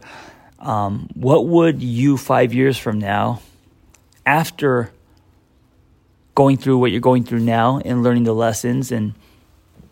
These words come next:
being different because of these lessons,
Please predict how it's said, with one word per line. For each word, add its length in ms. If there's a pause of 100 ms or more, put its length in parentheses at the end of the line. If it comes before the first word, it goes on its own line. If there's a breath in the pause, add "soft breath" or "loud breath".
(680)
being 320
different 400
because 360
of 120
these 240
lessons, 500